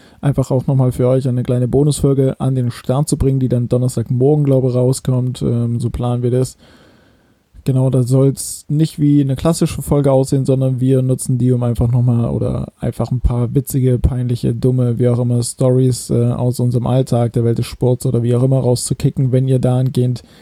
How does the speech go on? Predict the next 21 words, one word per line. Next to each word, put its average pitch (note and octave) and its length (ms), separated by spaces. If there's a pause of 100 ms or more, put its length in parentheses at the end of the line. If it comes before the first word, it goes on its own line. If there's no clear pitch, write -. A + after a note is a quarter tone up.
(220)
äh, B2+ 300
vielleicht B2+ 340
Fragen C3 380
habt B2 220
oder A#2+ 200
irgendwas B2 540 (960)
wissen C#3 540
wollt C3 340
oder B2+ 180
vielleicht B2+ 540
peinliche C3+ 400
Momente C3+ 380
in B2+ 380
bestimmten B2+ 480
Situationen C3 640
von B2+ 240
uns B2 220
erhaschen B2+ 440
möchtet, B2 600
dann, B2 280
ähm, A#2+ 500